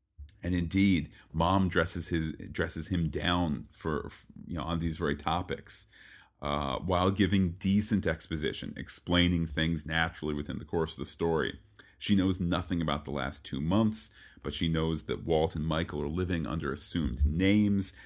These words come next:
that he's given up his rights. And she means, uh, that of a father, but it also,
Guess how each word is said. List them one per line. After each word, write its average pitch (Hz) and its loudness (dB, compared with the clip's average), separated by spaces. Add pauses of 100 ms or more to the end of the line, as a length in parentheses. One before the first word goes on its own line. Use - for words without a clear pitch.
that 76 -6
he's 82 0
given 92 2
up 90 2
his 80 -2
rights. - -8 (320)
And - -4
she - -2
means, 85 2 (240)
uh, - -8
that 80 0
of - -6
a - -10
father, 80 2
but 78 -6
it 87 -8
also, 71 -2